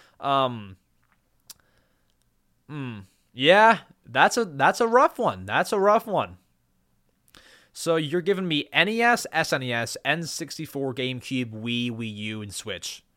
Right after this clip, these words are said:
That's a, yeah, that, that's, that's, that's a rough run. Ru-, <laughs> rough run.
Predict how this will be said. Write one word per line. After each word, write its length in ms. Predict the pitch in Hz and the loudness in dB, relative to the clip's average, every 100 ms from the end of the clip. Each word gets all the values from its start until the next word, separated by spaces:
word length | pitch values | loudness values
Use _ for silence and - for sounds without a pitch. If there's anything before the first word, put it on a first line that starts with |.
| _ - | _ 2
That's 260 | 117 - | 4 4
a, 80 | 247 | 4
yeah, 200 | 156 214 | 6 6
that, 240 | 151 127 | 6 2
that's, 320 | 123 185 - - | 4 2 2 -6
that's, 300 | - 175 - | 0 0 0
that's 280 | - 143 226 | -2 0 2
a 60 | 381 | 0
rough 260 | 294 403 | 2 0
run. 300 | 165 101 90 - - | 0 -4 -6 -20 -16
Ru-, 380 | 135 120 175 - - | -6 0 2 0 -6
<laughs> 200 | - - | -16 0
rough 200 | 185 185 | 2 2
run. 200 | 143 127 | 2 0